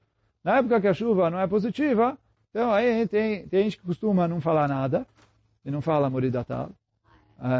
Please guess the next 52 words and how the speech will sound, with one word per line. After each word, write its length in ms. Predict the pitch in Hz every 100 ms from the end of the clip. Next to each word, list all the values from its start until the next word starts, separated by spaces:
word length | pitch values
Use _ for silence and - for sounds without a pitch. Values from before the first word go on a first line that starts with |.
| 131 -
É, 60 | -
aí 220 | - 208
depende 340 | 214 220 233 208
dos 180 | 202
costumes. 540 | - 202 196 143 117 _ _ _ _ -
E 160 | 175 196
tem 180 | 196 254
gente 120 | 233
que 80 | 247
costuma 380 | 247 - 285 208
falar, 240 | 233 240
"Bom, 360 | 226 226 147 127
eh, 160 | 147 147
Morida, 340 | 170 254 254
porque 240 | 165 - 202
tá 120 | 196
escrito 180 | - 247
na 80 |
Gemara 260 | 220 208 196
que 60 | 170
Morida 320 | 196 254 233
tal 120 | 226
eu 40 |
posso 180 | 202 214
falar 160 | 202 202
o 60 |
ano 100 | 202
inteiro, 320 | 185 147 131 117
porque 240 | 131 147
orvalho 540 | 143 139 185 190 190 - _ _
o 80 | 165
ano 160 | 196
inteiro 280 | 196 185 190
é 40 | 170
bom." 280 | 147 123 - _ _ _ -
E, 440 | 202 254 233 214 -
no 140 | 160 151
fim 160 | 226
das 160 | 214 -
contas, 320 | 214 202 175
ele 120 | 185
é 120 | 190
uma, 760 | 214 220 220 220 220 220 214 202
a 100 | 180
mesma 800 | 185 247 240 233 220 202 190 165 147
ideia 320 | 151 185 196
da 140 | 208
chuva, 400 | - 269 180 131
quer 100 | 120
dizer, 120 | 135 151
a 100 | 151
água, 440 | 151 143 170 226